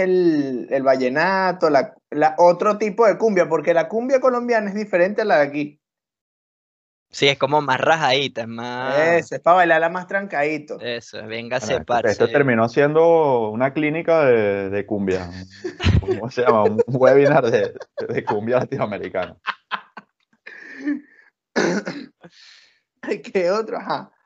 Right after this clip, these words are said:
Speaker 2: Coño, de, de placeres culposos también podemos seguir por la comida, que, que yo creo que también es u-,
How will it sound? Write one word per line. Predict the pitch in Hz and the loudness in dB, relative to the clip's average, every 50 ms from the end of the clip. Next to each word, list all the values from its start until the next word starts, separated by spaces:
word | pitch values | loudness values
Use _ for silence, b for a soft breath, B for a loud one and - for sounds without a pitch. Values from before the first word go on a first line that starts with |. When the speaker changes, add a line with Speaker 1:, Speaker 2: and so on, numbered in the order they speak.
| _ _ _ _ _ _ | _ _ _ _ _ _
Speaker 2:
Coño, | - 143 147 147 143 139 139 | -4 -4 -4 -4 -4 -6 -6
de, | 143 139 - | -6 -8 -6
de | 127 135 135 | -4 -4 -4
placeres | 131 131 139 139 - - 151 143 156 - | -2 -2 -4 -4 -2 -2 -4 -4 -4 -4
culposos | - 196 180 - - 180 175 170 - 196 | -6 -8 -6 -2 0 0 0 0 -2 -6
también | - 196 185 170 160 151 | -10 -10 -8 -8 -10 -8
podemos | 143 147 160 165 175 190 | -6 -8 -6 -6 -8 -8
seguir | - 196 165 156 151 143 | -6 -6 -6 -6 -4 -4
por | 170 170 | -4 0
la | 170 185 180 | 0 0 0
comida, | - - 165 165 180 190 175 160 170 233 247 _ _ _ _ _ _ _ _ | 0 -2 -4 -4 -2 -4 -2 -2 -4 -4 -8 _ _ _ _ _ _ _ _
que, | - 135 131 127 127 123 120 113 117 - | -4 -2 0 0 0 -2 -4 -6 -8 -6
que | 123 120 | -4 -2
yo | 120 120 | -2 -2
creo | 113 139 143 147 | -2 -2 -2 0
que | 123 139 127 | 0 0 0
también | 143 165 151 147 147 143 143 | 2 0 0 -2 -4 -4 -4
es | 151 170 | -4 -6
u-, | 165 - | -8 -10